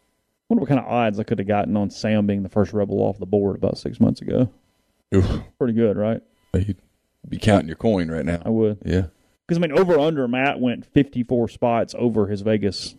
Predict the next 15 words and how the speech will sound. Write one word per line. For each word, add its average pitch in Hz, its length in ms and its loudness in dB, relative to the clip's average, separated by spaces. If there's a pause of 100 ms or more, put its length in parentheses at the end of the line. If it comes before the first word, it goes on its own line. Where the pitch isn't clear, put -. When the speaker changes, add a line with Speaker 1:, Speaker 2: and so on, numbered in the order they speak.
(100)
Speaker 1:
over 98 260 4
under 98 240 -2
total. - 360 0 (760)
It 110 60 2
was 101 140 0
forty. 104 400 0 (100)
Speaker 2:
Oh, 90 140 4
is 82 80 0
that 87 120 0
right? 85 240 -2 (140)
Speaker 1:
Yeah. - 260 2
Speaker 2:
Yeah. 82 280 0 (320)
Speaker 1:
Yeah, - 180 2 (140)
fifty-four 110 480 2
spots. - 420 -2